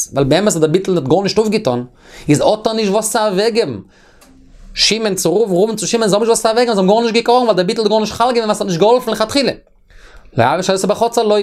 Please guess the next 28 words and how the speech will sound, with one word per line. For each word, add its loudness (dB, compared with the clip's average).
קען 0
נישט 0
העלפן, 2
דעם 0
ביטל, -2
וואס 0
ער 0
מאכט, -2
שפעטער, 2
איינעם 0
צום -2
צווייטן. -2
וואו 2
שטייט -2
ווייטער 0
אין 0
דער -4
משנה? -2
די -4
משנה 2
חזרט -2
זיך -4
איבער. -2
שאחד 0
נותן 0
רשות -2
ונוטל 0
רשות. 2